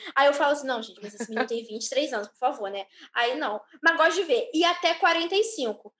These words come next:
Porque mais que quarenta e cinco também, eu acho que aí já fica uma discrepância de idade desfavorável pra mim. Porque quando o cara também é muito mais velho, eu acho que pode ter aí uma dominação,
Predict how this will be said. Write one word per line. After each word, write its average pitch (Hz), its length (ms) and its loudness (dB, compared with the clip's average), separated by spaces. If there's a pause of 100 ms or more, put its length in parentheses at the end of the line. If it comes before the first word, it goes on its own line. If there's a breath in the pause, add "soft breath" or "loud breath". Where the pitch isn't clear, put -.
(220 soft breath)
Porque 330 220 -2
mais 330 320 0
que - 80 -18
quarenta 311 320 0
e 277 60 -4
cinco 254 300 -10
também, 240 600 -2
eu 254 160 2
acho 262 220 2
que 277 80 -2
aí 269 80 0
já 277 120 -2
fica 285 280 -16
uma 285 160 -2
discrepância 269 720 -8
de 262 100 -10
idade 254 560 -2 (220 loud breath)
desfavorável 285 720 0
pra 320 180 0
mim. 220 240 -6 (360)
Porque 262 340 -18
quando 285 180 -6
o 294 80 -12
cara 294 220 0
também 277 240 -4
é - 20 0
muito 285 320 -6
mais 254 240 -4
velho, 269 280 0
eu 254 80 2
acho 254 200 0
que - 140 -20
pode 254 300 -4
ter 269 100 0
aí 254 160 0
uma 254 160 -4
dominação, 262 880 -2